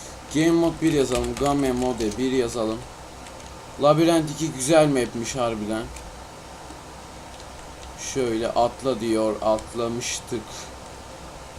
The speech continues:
Buradan bu elemanı yenmiştik. Ee... Abi her seferinde buraya geliyorum ya. Ve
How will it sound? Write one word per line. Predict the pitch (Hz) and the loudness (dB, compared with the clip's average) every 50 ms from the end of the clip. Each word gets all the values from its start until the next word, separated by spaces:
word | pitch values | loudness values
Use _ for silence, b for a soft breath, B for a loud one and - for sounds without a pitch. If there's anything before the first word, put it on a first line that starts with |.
| - - - - - | -12 -12 -12 -10 -2
Buradan | 135 160 165 160 160 160 175 170 160 160 156 | 4 6 6 6 8 8 8 8 6 6 6
bu | 156 165 | 6 6
elemanı | 156 151 147 151 147 147 143 143 139 139 | 6 6 6 6 4 4 4 4 4 4
yenmiştik. | 135 135 139 143 147 147 143 143 156 160 160 - - - - - 156 151 147 151 - - - - - - | 4 4 4 2 2 2 2 2 4 4 4 2 2 -2 0 0 2 2 2 0 -2 -4 -4 -4 -2 0
Ee... | 131 127 131 131 131 131 127 127 127 127 127 127 131 127 127 127 127 127 127 127 123 - - - - - - - - - - - - - - - - - - - - - - - - - - - - - - - - 131 | 2 4 4 4 4 4 4 4 4 2 2 2 2 2 2 2 2 2 2 0 0 -4 -8 -12 -14 -16 -16 -16 -16 -16 -16 -16 -16 -16 -16 -16 -16 -16 -16 -16 -16 -16 -16 -16 -16 -16 -16 -16 -14 -16 -16 -8 2 8
Abi | 139 151 156 147 135 135 | 10 10 12 10 10 8
her | 147 165 175 180 | 8 8 8 8
seferinde | 147 151 160 143 151 151 147 143 143 135 | 6 2 0 2 2 2 4 4 4 4
buraya | 135 135 139 131 131 | 4 4 6 6 6
geliyorum | 127 127 120 120 117 117 110 113 113 113 | 6 4 4 4 2 2 0 -2 -2 -2
ya. | 110 110 110 110 110 107 - - - - - - - - - - - - - - - - - - - - - - - - - - - - - - - - - - - - - - - - - - - - - - - - - - - - - - - - - - - - - - - - | -2 0 -2 -2 -4 -6 -12 -14 -16 -16 -16 -16 -16 -16 -16 -16 -16 -14 -16 -16 -16 -16 -16 -16 -16 -16 -16 -16 -16 -16 -16 -16 -16 -14 -14 -14 -14 -14 -16 -16 -16 -16 -16 -14 -14 -14 -14 -14 -14 -14 -14 -14 -14 -16 -16 -14 -16 -14 -14 -14 -14 -14 -14 -14 -14 -14 -14 -12 -4 2
Ve | 123 135 143 147 151 151 147 | 2 4 6 6 6 6 4